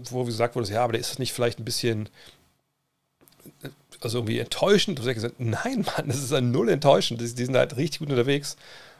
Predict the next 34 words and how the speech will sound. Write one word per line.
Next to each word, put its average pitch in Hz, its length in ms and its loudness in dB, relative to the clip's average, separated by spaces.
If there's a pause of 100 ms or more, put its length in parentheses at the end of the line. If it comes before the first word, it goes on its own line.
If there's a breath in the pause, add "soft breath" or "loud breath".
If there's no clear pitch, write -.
(120 loud breath)
Und 110 200 0
das 113 200 2
ist - 80 -6
echt, - 320 -4
echt 120 140 -4
eine 117 120 -6
gute 127 180 -10
Truppe. - 240 -10
Und 123 200 -8
ich, - 220 -14 (140)
ich - 160 -12 (100)
guck 143 160 -8
denen 131 140 -2
unglaublich 135 340 2
gerne 127 220 2
auch 123 100 0
zu. - 200 -6
Von 104 180 -6
daher, 107 440 0
äh, 107 140 -4
nee, 107 200 -2
die 110 100 -12
sind, 107 120 -10
die 107 60 -8
sind 104 120 -8
super. 117 240 -8 (960 loud breath)
Bübchen 151 340 0
hab 110 80 0
ich 127 100 0
auch 160 80 6
vergessen. - 320 -6
Alter, 117 140 0
Jungs, 123 240 0
sorry. 120 280 4